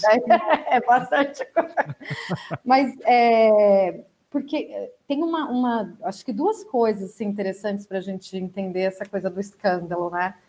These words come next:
Porque tá se tratando de um escândalo, esse, né, do vazamento, mas, na verdade, o, a prática deles, é, é de tratar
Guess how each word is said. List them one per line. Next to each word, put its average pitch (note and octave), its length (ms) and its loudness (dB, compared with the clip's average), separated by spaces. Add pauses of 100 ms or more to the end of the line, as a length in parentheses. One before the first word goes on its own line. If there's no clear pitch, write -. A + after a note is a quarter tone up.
(420)
Porque F#3+ 480 -2 (180)
tá F#3+ 120 2 (360)
se - 340 -4
tratando D4+ 840 4
de C#4 140 -2
um G#4 80 2
escândalo, G3+ 1120 2
esse, A3+ 560 2 (180)
né, A#3+ 300 2
do G#3 160 -4
vazamento, G3 680 -4
mas, B3+ 380 -4 (300)
na G#3 100 0
verdade, A#3 1040 0
o, G3+ 560 -2
a F#3+ 100 0
prática A3+ 640 -2
deles, F#3+ 800 -2 (480)
é, F#3 800 2
é F#4+ 60 0
de B3 440 -2
tratar B3 640 0